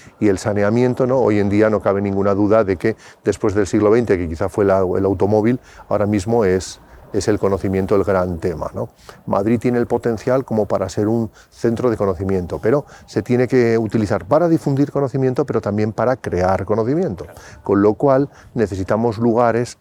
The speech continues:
eh, que, ah, potencien la innovación. En el ámbito artístico, por ejemplo, tenemos una, una realidad concreta. Matadero, por ejemplo, no es solo un lugar, no es solo un museo, es un lugar de la innovación, en este caso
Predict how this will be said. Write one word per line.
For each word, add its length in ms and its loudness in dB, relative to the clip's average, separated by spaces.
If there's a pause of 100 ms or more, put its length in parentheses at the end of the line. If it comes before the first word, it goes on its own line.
(320)
eh, 480 2
que, 400 2
ah, 120 -2 (720)
potencien 460 0
la 60 4
innovación. 500 -2 (680)
En 140 2
el 100 4
ámbito 280 2
artístico, 560 -2
por 140 -4
ejemplo, 400 -4 (160)
tenemos 400 -2
una, 600 -2
una 260 -2
realidad 360 -4
concreta. 560 -6 (200)
Matadero, 640 0 (180)
por 120 -10
ejemplo, 420 -8 (360)
no 220 4
es 120 2
solo 280 2
un 180 -2
lugar, 400 -2
no 100 2
es 80 -2
solo 180 -6
un 100 -12
museo, 320 -2 (460)
es 140 -8
un 100 4
lugar 280 4
de 100 2
la 60 4
innovación, 840 0 (340)
en 240 0
este 180 -6
caso 420 -2